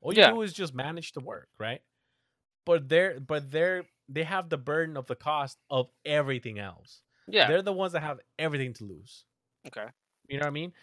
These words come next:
Speaker 1: So, and I'm, I'm not, look, and I'm not excusing them. I, they're pieces of shit.
Speaker 2: No, of
Speaker 1: That,
Speaker 2: course.
Speaker 1: of, of course, they could do better. Always, they could always do better. But you have to understand as well. You
Speaker 2: They're
Speaker 1: talk,
Speaker 2: taking a
Speaker 1: you,
Speaker 2: lot of risk.
Speaker 1: you talk about s-, shareholders, right?
Speaker 2: Mm-hmm.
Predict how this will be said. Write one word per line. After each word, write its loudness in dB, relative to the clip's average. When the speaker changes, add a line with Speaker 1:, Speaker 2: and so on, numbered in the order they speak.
Speaker 1:
So, -2
and 0
I'm, 0
I'm -4
not, -6
look, 2
and -6
I'm 0
not -2
excusing -8
them. -4
I, -6
they're -4
pieces -10
of -12
shit. -2
Speaker 2:
No, 4
of 0
Speaker 1:
That, -4
Speaker 2:
course. -2
Speaker 1:
of, -2
of -12
course, -10
they -20
could -18
do -10
better. -2
Always, 0
they -6
could -6
always 0
do -4
better. -6
But -2
you 0
have 0
to -8
understand -8
as -12
well. 0
You -8
Speaker 2:
They're 2
Speaker 1:
talk, 0
Speaker 2:
taking 2
a 0
Speaker 1:
you, -2
Speaker 2:
lot -8
of -14
risk. -16
Speaker 1:
you -10
talk -4
about 2
s-, -14
shareholders, -4
right? -8
Speaker 2:
Mm-hmm. -8